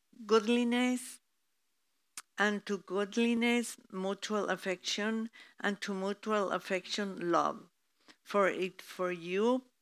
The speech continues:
possess those qualities in increasing measure, they will keep you from being ineffective and unproductive in your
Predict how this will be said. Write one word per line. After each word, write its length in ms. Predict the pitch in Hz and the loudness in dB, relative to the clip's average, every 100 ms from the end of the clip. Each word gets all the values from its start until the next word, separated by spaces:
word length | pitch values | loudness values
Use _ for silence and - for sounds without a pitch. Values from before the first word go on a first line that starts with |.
| _ - | _ -6
possess 680 | 196 - 208 185 185 - 175 | -4 0 2 4 2 -4 -2
those 340 | 180 180 214 | 2 4 2
qualities 880 | - 196 175 185 185 185 185 185 - | -6 0 2 2 0 -4 -6 -8 -8
in 280 | 180 180 - - | -8 -8 -12 -12
increasing 880 | 185 175 - 190 196 - 226 196 170 | -12 -12 -6 -4 -2 0 0 0 -4
measure, 600 | 165 - 202 208 240 285 - - - _ | -4 -4 -2 0 -2 -4 -16 -20 -20 _
they 220 | - 185 | 0 0
will 320 | 170 170 175 160 | 2 -2 -4 -4
keep 320 | - 220 233 254 | -4 -4 -2 0
you 180 | 269 | 0
from 440 | 285 - 185 175 170 | 0 -2 -4 -4 -6
being 340 | 185 185 180 | -4 -2 -4
ineffective 920 | - 180 170 170 - 202 202 - 262 285 - - - _ | -4 -6 -6 -8 -4 -4 -4 -2 -2 -2 -8 -20 -20 _
and 220 | 196 185 - 202 | -2 -2 -4 -2
unproductive 1120 | 196 180 - 185 165 175 202 - 254 262 262 _ | -2 -2 -2 -2 2 0 -2 -2 2 2 -2 _
in 200 | 202 196 | -4 -2
your 260 | 185 180 | 0 -2